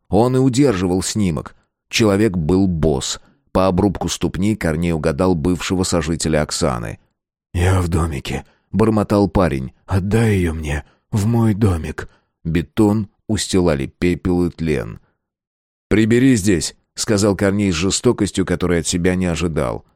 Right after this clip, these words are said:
Парень кинулся вычищать пол. Десять или двадцать минут Корней двигался по пустым коридорам. Но тень то и дело появлялась в бойницах. Плиты вздымались ввысь обелисками.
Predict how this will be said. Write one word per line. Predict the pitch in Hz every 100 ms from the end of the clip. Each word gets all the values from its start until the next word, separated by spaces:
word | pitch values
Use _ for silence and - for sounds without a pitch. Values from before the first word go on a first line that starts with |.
| _ _
Парень | 107 101 98
кинулся | - 117 113 107 107
вычищать | 98 - 85 85 82 -
пол. | 78 58 - _ _ _ _ -
Десять | 82 80 131 117 117 - _ _ -
или | 95
двадцать | 98 92 117 131 117 110
минут | 104 98
Корней | - 90 104 104
двигался | 80 95 90 -
по | 76
пустым | - 80 87 85
коридорам. | 85 80 73 60 52 - _ _
Но | - 98
тень | 87 135 127
то | 92
и | 95
дело | 78 107 90
появлялась | 85 82 73 92 90 82
в | 71
бойницах. | 82 85 78 - 57 - _ _ _
Плиты | - 120 104 87
вздымались | 69 76 90 95 101 101 87 -
ввысь | 78 69 95 90 -
обелисками. | 80 85 82 - - 53 -